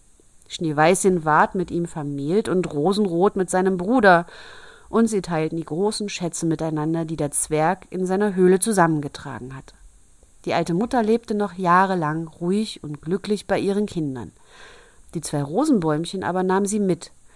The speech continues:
und sie standen vor ihrem Fenster und trugen jedes Jahr die schönsten Rosen,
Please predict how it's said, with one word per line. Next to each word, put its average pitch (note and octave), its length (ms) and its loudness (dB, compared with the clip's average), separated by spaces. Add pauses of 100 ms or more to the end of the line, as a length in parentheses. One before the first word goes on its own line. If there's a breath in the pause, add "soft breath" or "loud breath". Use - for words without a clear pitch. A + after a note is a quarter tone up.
(160 soft breath)
und E3+ 160 -2
sie E3 120 -4
standen E3 440 -4
vor - 140 -12
ihrem B2+ 240 -10
Fenster G3 720 -6
und E3 220 -8
trugen D#3+ 320 -6
jedes G#3 380 -2
Jahr E3 260 0
die E3 120 -16
schönsten G3 420 -4
Rosen, D3 500 -6